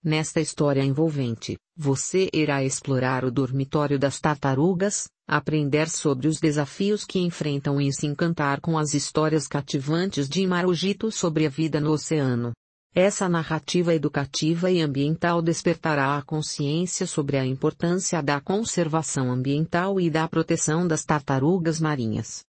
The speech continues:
No capítulo um, Lirolinha descobre a Praia das Tartarugas e se encanta com a diversidade da fauna marinha.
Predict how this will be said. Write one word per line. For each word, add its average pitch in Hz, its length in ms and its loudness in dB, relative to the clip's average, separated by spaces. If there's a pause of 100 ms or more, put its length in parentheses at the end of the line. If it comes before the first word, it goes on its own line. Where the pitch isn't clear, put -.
(240)
No 160 160 2
capítulo 139 640 -2
um, 170 260 2 (220)
Lirolinha 170 560 2
descobre 143 600 0
a 143 40 -2
Praia 135 380 0
das 135 180 0
Tartarugas 151 800 0
e 147 80 0
se - 200 -2
encanta 185 580 0
com 180 200 0
a 170 60 2
diversidade 147 920 0
da 160 120 0
fauna 160 420 2
marinha. 131 540 0